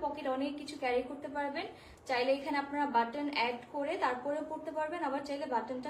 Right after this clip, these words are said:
খোলা রেখেও পরতে পারবেন। প্রাইস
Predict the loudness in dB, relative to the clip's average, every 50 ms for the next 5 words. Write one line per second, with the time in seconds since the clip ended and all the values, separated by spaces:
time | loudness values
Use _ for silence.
0 | -2 4 4 6 6 6 6 4 2 2 0 -2 -2 -2 -2 -4 -4 -4 -4 -2
1 | 0 0 2 2 0 -2 -4 -10 -16 -18 -20 -20 -20 -20 -20 -20 -20 -20 -20 -20
2 | -20 -20 -20 -20 -20 -20 -20 -20 -20 -20 -20 -20 -20 -20 -20 -18 -18 -18 -18 -18
3 | -20 -20 -20 -20 0 8 12 12 12 12 12 12